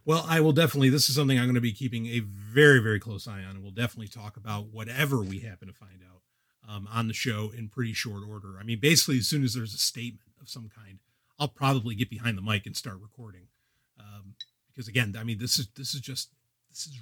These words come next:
really a big deal. I know I keep saying it, but you gotta get it in your heads that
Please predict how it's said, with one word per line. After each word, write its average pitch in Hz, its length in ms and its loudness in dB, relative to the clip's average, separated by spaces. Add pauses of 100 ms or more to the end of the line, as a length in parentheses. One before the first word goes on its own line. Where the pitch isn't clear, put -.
really 156 340 10
a 131 60 8
big 117 180 0
deal. 143 160 -8
I 143 80 -4
know 147 120 2
I 151 80 6
keep 151 200 0
saying 196 280 4
it, 95 120 -8
but 127 100 -12
you 127 360 -18 (140)
gotta 180 240 6
get 170 160 6
it 156 100 2
in 156 60 2
your 151 120 4
heads 143 340 0 (340)
that 123 280 -6